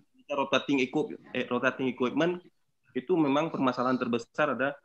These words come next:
di, apa namanya, di alignment.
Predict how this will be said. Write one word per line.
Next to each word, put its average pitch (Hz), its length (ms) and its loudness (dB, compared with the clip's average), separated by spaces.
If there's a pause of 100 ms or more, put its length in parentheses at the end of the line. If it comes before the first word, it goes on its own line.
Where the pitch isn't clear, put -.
(300)
di, 113 160 0
apa 120 160 0
namanya, 120 480 -2 (800)
di 120 160 2
alignment. 120 560 4